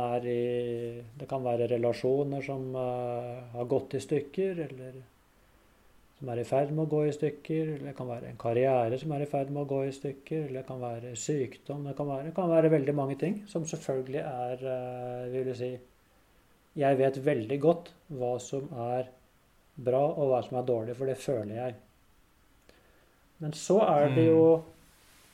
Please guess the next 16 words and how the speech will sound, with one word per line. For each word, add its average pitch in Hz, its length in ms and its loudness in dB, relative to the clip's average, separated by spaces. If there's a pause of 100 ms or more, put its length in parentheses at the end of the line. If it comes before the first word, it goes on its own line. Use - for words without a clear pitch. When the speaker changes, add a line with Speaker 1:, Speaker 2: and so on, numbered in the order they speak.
(640)
Speaker 1:
vet, 160 140 -8
jeg 165 100 0
har 160 180 6
jo 147 640 4 (640)
snakket 143 420 -2
med 127 380 0 (880)
ganske 147 320 0
mange 131 360 2
mennesker 127 400 -2
etter 120 160 -2
hvert 127 140 0
de 131 100 -2
siste 123 800 -4
tjue 123 220 -2
åra 117 300 -2
om 123 400 -4